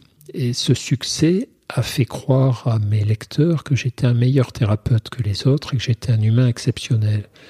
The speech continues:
Et en réalité, je suis un thérapeute ordinaire, un humain ordinaire. Et ce truc-là était très gênant à la fin, puisque beaucoup de patients venaient me voir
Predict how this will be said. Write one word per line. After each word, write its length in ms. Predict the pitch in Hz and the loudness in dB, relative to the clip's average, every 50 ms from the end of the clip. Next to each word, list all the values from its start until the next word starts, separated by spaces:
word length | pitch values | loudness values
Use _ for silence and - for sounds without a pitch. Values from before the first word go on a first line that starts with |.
| - - - - _ _ _ _ | -20 -20 -20 -20 _ _ _ _
Et 80 | - 117 | -4 -2
en 80 | 110 | -2
réalité, 500 | 107 98 107 107 101 98 98 - - 135 | 0 0 0 0 0 -2 -4 -2 0 0
je 60 | 123 | 0
suis 140 | - - - | 0 -4 -4
un 40 | 110 | -6
thérapeute 560 | 107 - - 123 110 107 - - 123 - - | -6 -4 -2 -2 0 0 0 0 -2 0 0
ordinaire, 500 | 120 104 - 113 104 107 117 127 127 113 | -2 -2 -2 -2 0 2 2 2 2 2
un 180 | 117 113 101 98 | 0 0 0 2
humain 280 | 107 120 117 113 123 120 | 2 2 4 4 2 2
ordinaire. 680 | 117 95 101 107 104 104 104 107 107 110 104 - - _ _ - - - - - - - _ _ - | 2 0 -2 -4 -4 -2 0 0 0 0 -2 -4 -10 _ _ -20 -20 -20 -20 -20 -20 -20 _ _ -4
Et 220 | 120 110 110 107 | -2 -2 0 -2
ce 180 | 113 - - 156 | -4 -2 -4 -4
truc-là 480 | - - - 123 - - - 147 151 156 | -4 -2 -2 -4 -4 0 0 2 2 2
était 220 | 139 - - 131 | 0 -2 -4 -8
très 200 | - - 151 151 | -4 -2 0 0
gênant 280 | 131 139 131 120 127 127 | 2 2 2 2 2 2
à 80 | 123 | 2
la 80 | 120 117 | 2 0
fin, 360 | - - - 123 113 113 120 117 | 0 -2 0 2 2 2 2 0
puisque 260 | - - - - - | -2 -6 -12 -10 -8
beaucoup 260 | 107 110 120 - - 123 | -6 -6 -4 -4 -4 -6
de 60 | - | -2
patients 460 | _ 127 110 - - - - 123 120 | _ -2 -2 -2 -4 -2 0 0 0
venaient 260 | 120 101 110 110 110 | 2 0 0 0 2
me 140 | 107 107 110 | 2 2 0
voir 540 | 101 104 120 117 120 123 - - - - | 0 0 2 2 2 2 0 -2 -10 -16